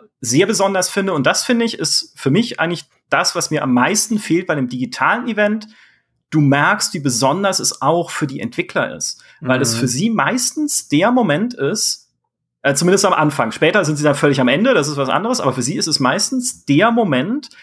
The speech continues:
Speaker 1: an dem sie endlich mal wieder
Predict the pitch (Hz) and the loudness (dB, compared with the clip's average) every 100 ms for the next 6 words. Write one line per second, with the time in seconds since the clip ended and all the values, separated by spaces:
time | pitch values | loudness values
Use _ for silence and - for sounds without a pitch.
0 | - - 139 143 185 160 160 _ 160 175 | -16 -4 -2 0 -2 -2 -8 _ 0 4
1 | 233 247 - 285 302 - - _ 143 151 | 4 0 -4 -4 -4 -8 -16 _ -2 0
2 | 147 123 156 208 247 247 294 | 0 -2 -4 -2 0 0 -4